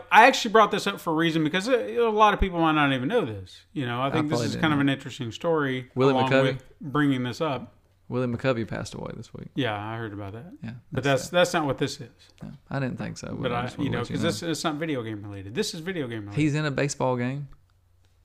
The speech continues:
Speaker 1: Right, but that's
Speaker 2: That's
Speaker 1: not what he's
Speaker 2: video
Speaker 1: known
Speaker 2: games.
Speaker 1: for is that video game.
Speaker 2: I know, but I'm just saying.
Speaker 1: Well, anyway, I feel like this is a story worth mentioning <laughs> for a number of reasons. Uh, on October twenty-seventh, uh, the namesake of everyone's favorite plumber, Mario, passed away.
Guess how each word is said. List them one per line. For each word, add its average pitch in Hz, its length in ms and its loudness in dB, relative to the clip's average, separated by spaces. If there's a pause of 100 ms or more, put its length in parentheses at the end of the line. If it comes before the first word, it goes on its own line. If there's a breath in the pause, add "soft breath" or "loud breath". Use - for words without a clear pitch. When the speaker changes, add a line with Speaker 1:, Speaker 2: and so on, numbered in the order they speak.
(260)
Speaker 1:
Right, 143 460 2
but 147 100 -2
that's 151 200 -2
Speaker 2:
That's 147 180 2
Speaker 1:
not 143 60 -2
what 160 80 4
he's 156 100 4
Speaker 2:
video 139 120 4
Speaker 1:
known 151 140 4
Speaker 2:
games. 139 80 -4
Speaker 1:
for 127 200 -2
is 113 80 -4
that 127 140 0
video 127 300 -4
game. 101 260 -10 (160)
Speaker 2:
I 110 80 -4
know, 110 140 -4
but 110 120 -4
I'm 113 140 0
just 110 160 -4
saying. 120 320 -6 (540)
Speaker 1:
Well, 113 440 -8
anyway, 131 400 0
I 196 160 8
feel 202 140 0
like 165 180 6
this 151 160 -2
is 139 100 -6
a 120 40 -6
story 131 280 2
worth 123 200 -2
mentioning 123 460 -6 (160)
<laughs> - 180 -12
for 170 180 -4
a 143 40 2
number 135 260 0
of 120 80 -2
reasons. 123 360 -4 (540 loud breath)
Uh, 139 60 -4
on 127 320 2
October 185 380 0
twenty-seventh, 175 760 0 (440)
uh, 127 380 0
the 117 160 -6
namesake 170 640 0
of 147 100 -4
everyone's 160 400 0
favorite 147 440 -4
plumber, 202 300 -4
Mario, 190 500 -2
passed 110 380 -12
away. 127 280 -16